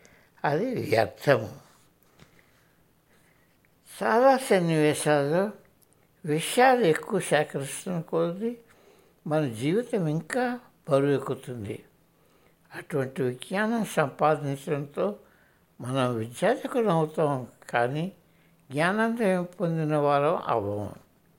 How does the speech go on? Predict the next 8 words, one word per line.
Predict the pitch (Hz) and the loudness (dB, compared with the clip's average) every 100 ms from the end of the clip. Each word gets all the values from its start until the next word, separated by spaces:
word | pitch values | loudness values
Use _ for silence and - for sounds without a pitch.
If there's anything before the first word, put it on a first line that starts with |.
| _ _ _ _ _ 135 | _ _ _ _ _ -2
ఏళ్ల | 127 135 135 | 4 4 4
తరబడి | 151 185 175 170 190 220 269 - _ _ _ _ - | 2 2 2 2 0 0 -2 -6 _ _ _ _ -2
చదువు, | 175 196 233 277 294 294 | 2 4 4 2 0 -2
వృత్తి | - 165 185 - 190 | -6 -4 -4 -2 -2
విద్య | 185 196 190 185 | -2 -2 0 0
నుండి | 180 175 170 | 0 -2 -2
మనం | 170 175 | -2 -2
సంపాదించిన | 151 - 185 - 175 147 147 143 143 135 | -4 -4 -6 -4 -2 0 -2 -6 -8 -8